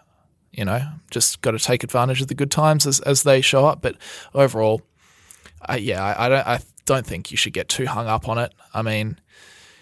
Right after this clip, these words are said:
especially two relatively stable currencies in the grand scheme of things, like the Australian dollar and the U S dollar, they've kind of,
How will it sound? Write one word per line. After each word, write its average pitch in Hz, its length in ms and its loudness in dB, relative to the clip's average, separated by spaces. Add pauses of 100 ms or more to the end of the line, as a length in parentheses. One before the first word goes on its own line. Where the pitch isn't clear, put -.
(140)
especially 165 580 2 (240)
two 135 440 0
relatively 123 580 2
stable 107 520 -2 (240)
currencies 113 580 -2
in 101 60 -8
the 104 60 -8
grand 104 300 -4
scheme 104 240 -2
of 110 80 -6
things, 113 400 -4
like - 180 -6
the 107 80 -6
Australian 110 440 -2
dollar 104 260 0
and 107 140 -6
the 107 60 -6
U 110 100 -4
S 113 160 0
dollar, 113 380 -2
they've 117 200 0
kind 139 320 2
of, 101 320 -4